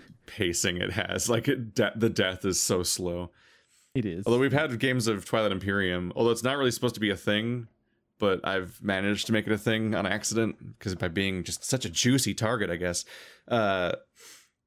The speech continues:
Speaker 2: 'cause, like, there isn't really player elimination as a mechanic in Twilight Imperium, but twice now I've been eliminated from a game 'cause I was just fucking, like, scorched earth off the map.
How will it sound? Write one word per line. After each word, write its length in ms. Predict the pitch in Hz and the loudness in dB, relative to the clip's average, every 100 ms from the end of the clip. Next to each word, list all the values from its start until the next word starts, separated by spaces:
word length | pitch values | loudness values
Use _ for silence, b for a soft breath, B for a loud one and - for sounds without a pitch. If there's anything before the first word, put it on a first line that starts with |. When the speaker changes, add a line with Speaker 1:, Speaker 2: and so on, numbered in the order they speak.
| _ _ | _ _
Speaker 2:
'cause, 60 | 131 | 0
like, 100 | 131 | 2
there 100 | 156 | 2
isn't 140 | 180 | 2
really 160 | 139 160 | 2 0
player 380 | - 117 110 151 | 2 2 2 2
elimination 560 | 165 175 175 170 170 | 2 2 2 2 2
as 80 | 147 | 0
a 40 | 113 | 0
mechanic 400 | 98 98 110 147 | 0 0 0 -2
in 80 | |
Twilight 260 | 127 147 160 | 0 0 0
Imperium, 560 | 151 151 170 170 175 127 b b b | 0 0 0 -2 -4 -8 b b b
but 220 | 117 - | -2 0
twice 480 | - 127 131 123 - | -2 0 2 2 0
now 180 | 101 95 | 0 0
I've 120 | 92 | 0
been 100 | 95 | 0
eliminated 440 | 92 95 95 90 87 | 2 2 2 0 0
from 120 | 98 | -2
a 60 | 90 | 0
game 420 | 95 90 85 87 - | 0 0 -4 -8 -8
'cause 120 | - 92 | -2 2
I 100 | 90 | 2
was 180 | 92 | 0
just 180 | - - | -2 -8
fucking, 460 | - 98 - 92 87 | -6 -4 -2 -2 -2
like, 300 | 92 87 - | -2 -2 0
scorched 480 | - - 98 90 73 | -2 0 -2 -2 -2
earth 360 | 90 87 - - | -2 -2 -4 -4
off 220 | 90 - | -4 -4
the 80 | 90 | -4
map. 380 | 90 87 - | -2 -4 -8